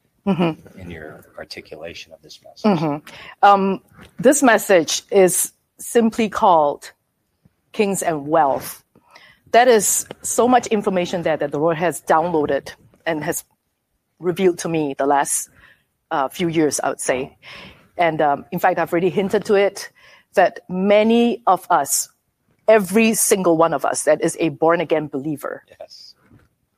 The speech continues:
Speaker 1: every single one of us is made in his image.
Speaker 2: Right.
Speaker 1: In his image, meaning is made in the image of the Kings of Kings, Jesus Christ.
Speaker 2: Mm.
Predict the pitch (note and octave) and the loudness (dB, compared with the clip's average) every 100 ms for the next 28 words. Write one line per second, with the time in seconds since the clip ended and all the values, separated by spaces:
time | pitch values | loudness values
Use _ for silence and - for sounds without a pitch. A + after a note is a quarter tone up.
0 | _ F#3 E3+ F3+ E3+ E3+ C#3+ C#3 D3 - | _ 0 2 0 0 -2 -2 -2 -6 -8
1 | - - - - - _ C#4 A#3+ A#3 B3+ | -8 -8 -8 -14 -20 _ -4 -2 2 4
2 | D4 A#3+ G#3 G#3 - - G#3+ G#3+ F#3 G3 | 6 4 4 0 -2 2 4 4 0 -4
3 | - - D#3+ C#3 - - - - _ _ | -2 -4 -2 -2 -2 -2 -2 -4 _ _
4 | _ _ C#2+ C#2 _ _ _ _ _ _ | _ _ -20 -20 _ _ _ _ _ _
5 | _ - - - - - G#3 A3 A3+ - | _ -20 -18 -18 -20 -4 0 4 4 2
6 | _ - C4 C4 A#3 - G#3+ G#3 G3 G3 | _ 4 6 6 4 2 2 2 2 0
7 | G3 G3+ - - - _ _ G3+ G3 G#3 | -2 -6 -16 -20 -20 _ _ 0 2 2
8 | G#3+ F#3+ _ G3+ G#3 F#3 F#3 F#3+ G#3 A3 | 0 0 _ 0 2 2 0 2 4 4
9 | G3 - E3+ E3+ F3 - - G3 G3 G3 | 2 0 0 0 -2 -4 0 2 2 2
10 | - F3+ - F#3+ D#3+ D3+ D3 E3 C#3+ C#3 | 2 2 0 0 0 0 -2 -4 -6 -6
11 | - - G3+ F3+ C3+ C3+ - - - - | -10 -2 2 2 0 -6 -6 -6 -6 -8
12 | - - - D#2 | -14 -20 -16 -16